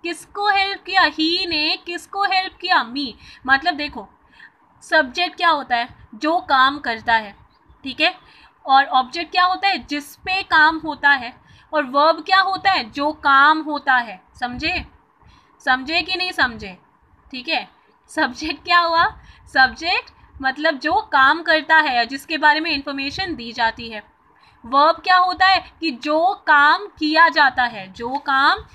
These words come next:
किया जाता है उसको हम क्या कहते हैं? वर्ब। फिर ऑब्जेक्ट क्या होता है? क्या ऑब्जेक्ट? ऑब्जेक्ट मतलब जिसके ऊपर काम किया जाता है। क्या? जिसके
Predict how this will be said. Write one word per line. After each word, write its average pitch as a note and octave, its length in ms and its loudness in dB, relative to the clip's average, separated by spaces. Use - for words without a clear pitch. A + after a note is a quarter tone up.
किया C#4 240 2
जाता C4+ 300 -2
है D4 60 0
उसको C#4+ 220 -6
हम D4+ 120 -4
क्या C#4+ 220 2
कहते F4 300 -4
हैं? F4+ 100 -2
वर्ब। G#3+ 520 -8
फिर F#4+ 260 -4
ऑब्जेक्ट C#4+ 540 0
क्या G4+ 140 2
होता A#3+ 260 -2
है? G#3 80 -4
क्या D#4 200 2
ऑब्जेक्ट? C4+ 720 -2
ऑब्जेक्ट C4 420 -2
मतलब F4 420 -6
जिसके G4 480 -4
ऊपर G#4 440 -6
काम F#4 340 0
किया E4 380 -2
जाता C#4 300 -2
है। G3+ 120 -4
क्या? E4+ 440 2
जिसके D4 580 -6